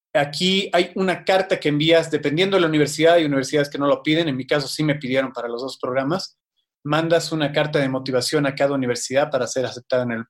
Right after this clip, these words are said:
en alguno de los programas. Y en esa segunda fase, que es la de la beca, mandas una carta de motivación para, explicando por qué deberían entregarte la beca. Ahora, lo tiene muy bien estructurado. Te dan una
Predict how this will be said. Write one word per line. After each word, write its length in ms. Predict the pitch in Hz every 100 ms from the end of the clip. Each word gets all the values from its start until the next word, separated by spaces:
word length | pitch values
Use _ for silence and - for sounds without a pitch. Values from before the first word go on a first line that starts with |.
| _
en 220 | 139 120 120
alguno 260 | 131 135
de 40 | 123
los 140 | -
programas. 580 | 143 143 165 247 262 - _ _ _ _ _ _ -
Y 120 | 156
en 100 | 185
esa 200 | 180 170
segunda 380 | 170 165 180 156
fase, 340 | - 170 160
que 100 | 156
es 80 | 151
la 100 | 156
de 80 | 160
la 100 | 170
beca, 400 | 190 190 233 190
mandas 380 | 156 156 143 151
una 180 | 147
carta 240 | 143 143 135
de 80 | 123
motivación 680 | 123 123 123 - 147 151
para, 280 | 143 117 113 -
explicando 560 | - 139 131 156 151
por 260 | 151 127 131
qué 280 | - 160 156
deberían 320 | 131 131 131
entregarte 480 | 120 123 127 120 123
la 100 | 120
beca. 220 | 113 - - _ - - - -
Ahora, 220 | 185 202
lo 120 | 202
tiene 180 | 277 285
muy 180 | 240 247
bien 120 | 233
estructurado. 760 | 185 - 165 - 196 170 117 _
Te 120 | - 147
dan 200 | 175 180
una 500 | 170 139 123 117